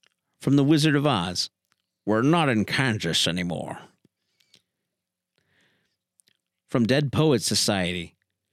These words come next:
seize the day, boys. From Dirty Dancing,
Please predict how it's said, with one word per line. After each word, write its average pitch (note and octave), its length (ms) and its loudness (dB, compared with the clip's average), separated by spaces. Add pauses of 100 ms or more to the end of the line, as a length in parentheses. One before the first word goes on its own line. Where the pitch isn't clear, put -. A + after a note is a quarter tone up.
(380)
seize D#3+ 520 2
the F#2+ 180 -4 (120)
day, G#2 420 0 (160)
boys. G#2 600 0 (1400)
From D3 220 -2
Dirty D#3+ 240 0
Dancing, B2 560 -2